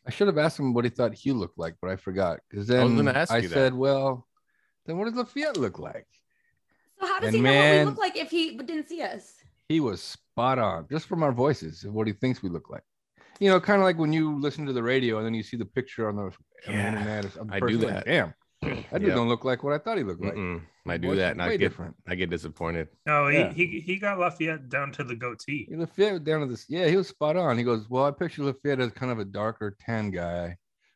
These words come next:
Speaker 1: with a goatee. Uh, he likes to talk a lot,
Speaker 3: Basic.
Speaker 1: and he's full of himself." I'm like,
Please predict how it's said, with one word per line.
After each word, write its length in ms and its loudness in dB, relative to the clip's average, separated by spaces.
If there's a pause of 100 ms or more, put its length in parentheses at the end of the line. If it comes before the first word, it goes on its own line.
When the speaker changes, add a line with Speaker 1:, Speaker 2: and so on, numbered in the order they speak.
(120)
Speaker 1:
with 120 -2
a 60 0
goatee. 840 0 (600)
Uh, 280 -2
he 120 -2 (200)
likes 200 2
to 60 -10
talk 260 -2
a 200 2
lot, 140 2
Speaker 3:
Basic. 280 0
Speaker 1:
and 100 -4
he's 220 -6 (140)
full 120 0
of 80 2
himself." 520 -4 (100)
I'm 80 -8
like, 120 -10